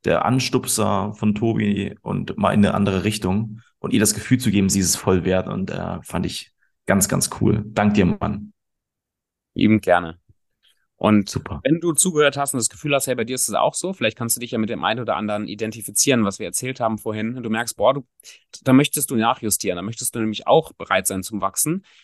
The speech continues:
Speaker 2: dann schreib uns eine Nachricht unter, äh, hier Instagram für, an Stefan oder an mich und lass uns einfach mal ganz unverbindlich reden, was es da für Möglichkeiten gibt für dich. Und vielleicht kommen wir ja mit einer, mit einem Ergebnis raus, dass du merkst, dass das für dich auch möglich ist, viel, viel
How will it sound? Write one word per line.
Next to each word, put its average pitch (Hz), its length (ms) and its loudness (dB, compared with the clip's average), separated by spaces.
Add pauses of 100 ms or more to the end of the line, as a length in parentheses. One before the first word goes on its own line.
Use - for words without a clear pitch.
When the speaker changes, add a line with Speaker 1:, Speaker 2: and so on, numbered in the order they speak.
Speaker 2:
dann 110 140 2
schreib - 360 0
uns - 220 -6
eine 107 80 0
Nachricht 127 480 -2
unter, 131 480 -4
äh, 101 220 -2
hier 101 340 -6
Instagram 113 560 0 (480)
für, - 220 0
an 104 100 4
Stefan 135 320 0
oder 101 180 -2
an 95 120 -2
mich 156 220 0
und 107 100 -12
lass 123 100 -8
uns 147 140 -8
einfach 208 340 -2
mal 139 240 -2
ganz 135 220 -4
unverbindlich 127 600 -6
reden, 123 280 -2
was 117 200 4
es - 60 -4
da 113 120 -6
für - 100 -4
Möglichkeiten 104 520 -2
gibt 98 160 -14
für 95 100 -12
dich. 156 260 -2 (320)
Und 117 100 -8
vielleicht - 480 0
kommen 147 220 -2
wir 135 80 2
ja 123 220 2
mit 110 180 -8
einer, 107 180 -2
mit 101 160 -6
einem 104 80 -6
Ergebnis 107 460 -4
raus, 95 180 2
dass 101 140 -10
du 104 80 -6
merkst, 101 260 0
dass 101 120 -10
das 98 160 -12
für - 80 -20
dich - 160 -10
auch - 120 0
möglich 98 420 -2
ist, - 280 -12 (180)
viel, 120 260 2
viel 110 400 -2